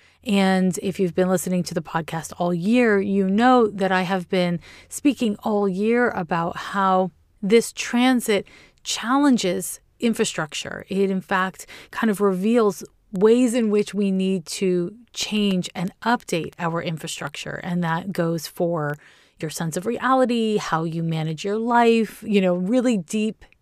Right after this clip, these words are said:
inner personal shit. But it also has to do with, like, roads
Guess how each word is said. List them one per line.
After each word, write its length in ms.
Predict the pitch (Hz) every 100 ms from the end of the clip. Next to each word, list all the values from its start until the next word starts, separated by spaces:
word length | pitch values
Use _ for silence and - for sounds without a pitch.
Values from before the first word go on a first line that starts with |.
| _
inner 460 | - 202 196 190 185 -
personal 600 | - 190 - 190 175 170
shit. 600 | - - 196 160 - - - - - - -
But 140 | 220 254
it 100 | 269
also 300 | 269 381 285
has 180 | 208 -
to 100 | 190
do 400 | - 175 180 202
with, 320 | 202 202 196
like, 420 | 208 190 196 - - _ -
roads 680 | 226 285 214 180 175 -